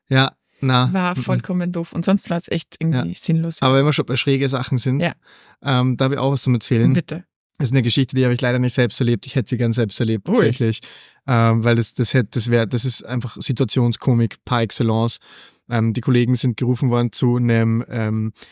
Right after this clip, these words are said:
Speaker 1: Hausnotruf.
Speaker 2: Ja.
Speaker 1: Ähm, irgendwie keine Verletzung vermutet, äh, also gechillte Sache im
Speaker 2: Mhm.
Speaker 1: Endeffekt, ja. Und dann sind die dahin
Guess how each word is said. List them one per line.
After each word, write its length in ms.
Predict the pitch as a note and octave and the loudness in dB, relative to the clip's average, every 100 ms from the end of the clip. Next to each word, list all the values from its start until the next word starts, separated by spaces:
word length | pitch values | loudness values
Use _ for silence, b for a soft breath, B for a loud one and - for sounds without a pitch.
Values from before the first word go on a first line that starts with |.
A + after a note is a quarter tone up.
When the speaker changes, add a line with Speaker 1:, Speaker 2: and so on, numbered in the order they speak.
| B - | B 0
Speaker 1:
Hausnotruf. 580 | A3 E3+ C3+ B2 - - | 2 2 -2 -4 -10 -8
Speaker 2:
Ja. 260 | F#3+ F#3+ G#3 A3 _ _ _ _ | -4 -4 -6 -12 _ _ _ _
Speaker 1:
Ähm, 360 | C#3 B2 A#2+ B2+ | -2 0 0 0
irgendwie 680 | C#3+ C3+ A#2 B2 A#2+ A#2+ G#2 _ _ | 0 0 0 0 2 0 -2 _ _
keine 280 | - C#3 C3+ | -2 2 2
Verletzung 460 | C3 C3 C3 C3+ A#2+ | 2 0 0 -2 0
vermutet, 760 | B2 D3 E3+ D#3 D3 C#3 - - | 2 2 2 4 4 2 -4 -10
äh, 220 | B2+ A2 G#2+ | -12 -10 -6
also 200 | A#2+ A2+ - | -4 -4 -6
gechillte 500 | B2 B2+ C#3 A#2+ A2 | -4 0 0 -2 -6
Sache 260 | A2 - | -6 -6
im 60 | A2+ | -4
Speaker 2:
Mhm. 60 | |
Speaker 1:
Endeffekt, 360 | G2+ G2+ D3+ A2 | -2 -2 -4 -6
ja. 80 | C3+ | -8
Und 800 | - - - - - _ _ D#3+ | -10 -20 -20 -20 -20 _ _ 2
dann 100 | F3+ | 4
sind 160 | G#3 F3+ | 4 4
die 40 | |
dahin 380 | C#3+ E3+ A3+ | 6 6 4